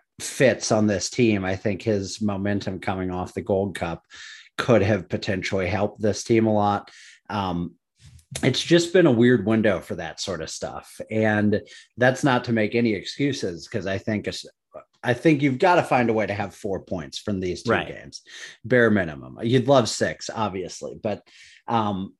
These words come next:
Speaker 1: and that's where the creativity to me comes back in. And it's like, okay, you didn't have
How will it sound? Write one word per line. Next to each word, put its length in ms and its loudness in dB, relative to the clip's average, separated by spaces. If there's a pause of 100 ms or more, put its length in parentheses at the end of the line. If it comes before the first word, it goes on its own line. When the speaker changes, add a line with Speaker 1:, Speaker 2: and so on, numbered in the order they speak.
(180)
Speaker 1:
and 180 2
that's 300 2
where 160 4
the 100 0
creativity 800 0
to 140 -8
me 220 -6
comes 320 -6
back 300 -4
in. 180 -4
And 120 -8
it's 180 -14
like, 220 -8
okay, 360 2
you 160 4
didn't 260 2
have 300 -2